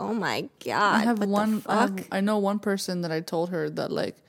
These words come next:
Speaker 2: she's like, "Oh, you should read this book." I'm like, "Mm, that's contemporary. It's not my style." She's like, "You should, re-, you know, change it up." And I was like,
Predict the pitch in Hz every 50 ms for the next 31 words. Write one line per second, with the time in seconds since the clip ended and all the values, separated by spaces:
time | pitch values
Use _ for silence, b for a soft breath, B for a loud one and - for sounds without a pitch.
0 | b b b b b b b b - 226 240 240 - 269 294 285 254 - - 254
1 | 240 247 254 220 202 202 240 240 - - 226 214 208 202 202 196 190 185 - -
2 | - 226 233 233 226 226 226 226 226 220 226 214 220 214 - - 226 202 - 202
3 | 190 190 - 196 190 180 175 165 - - 190 180 175 175 185 180 - - 185 175
4 | 175 185 190 - 220 208 220 214 220 233 233 - - 294 269 240 202 202 - -
5 | 190 220 220 214 214 214 208 - 233 233 240 226 240 214 247 285 311 247 220 -
6 | - 208 226 220 240 226 220